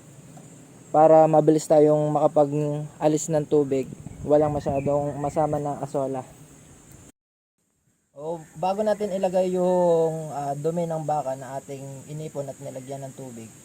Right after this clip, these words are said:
bawasan muna natin ng tubig itong ating pond. So, at least fifty percent ang ating maalis. Para kung hindi natin gagawin kasi yun, maaring mamatay ang ating asola.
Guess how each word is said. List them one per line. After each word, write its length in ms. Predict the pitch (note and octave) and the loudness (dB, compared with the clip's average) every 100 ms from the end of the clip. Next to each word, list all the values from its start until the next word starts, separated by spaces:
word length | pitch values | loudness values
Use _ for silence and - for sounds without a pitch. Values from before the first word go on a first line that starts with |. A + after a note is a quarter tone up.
| - - - _ | -20 -20 -20 _
bawasan 400 | D#3 E3+ F3 F3 | 0 2 0 -4
muna 160 | E3+ E3 | -4 -6
natin 440 | D#3+ D#3+ D#3 D#3 | -6 -8 -8 -8
ng 560 | D3+ D3+ D3+ D3 D3 D3 D3 D3 - - - - - _ _ _ | -8 -6 -6 -6 -6 -8 -10 -12 -16 -20 -20 -20 -20 _ _ _
tubig 320 | F3 D#3+ D3+ | -10 -8 -10
itong 240 | D#3 D#3 C#3+ | -8 -8 -6
ating 320 | D#3 D#3 D3 | -6 -8 -6
pond. 240 | C3 B2+ A#2 - - | -8 -8 -14 -20 -20
So, 160 | - B2 | -14 -8
at 160 | D3+ F3 | -6 -6
least 240 | E3+ - | -8 -10
fifty 280 | E3+ E3 F3 | -14 -8 -6
percent 460 | E3+ E3+ D#3+ D#3+ D3+ | -4 -4 -4 -6 -4
ang 80 | D3+ D3+ | -6 -6
ating 240 | D3+ D3+ D3+ D3+ | -6 -8 -8 -6
maalis. 720 | D#3+ D#3+ D3 C3+ - - - - - - - - - - - - - - | -4 -4 -4 -8 -14 -20 -20 -20 -20 -20 -20 -20 -20 -20 -20 -20 -20 -2
Para 480 | D#3+ D#3+ D#3 D#3 D3 F3+ | 2 4 4 2 0 -2
kung 160 | F3 | 0
hindi 220 | F3+ F#3 | 0 -2
natin 260 | F3+ F3+ F3+ | -2 -2 -2
gagawin 300 | F3 F3+ F3 | -2 -2 -4
kasi 180 | E3+ E3 | -4 -4
yun, 240 | D3 C#3+ | -4 -6
maaring 380 | D3+ D3+ D3+ D#3 | -8 -6 -6 -4
mamatay 420 | D#3 D#3 D3+ D3 | -6 -4 -4 -4
ang 80 | C#3+ C3+ | -8 -8
ating 600 | D3 D3 D3 D3 C#3+ C#3 | -8 -8 -10 -10 -10 -10
asola. 560 | D#3 F3 D#3 C3+ A#2+ | -8 0 0 0 -6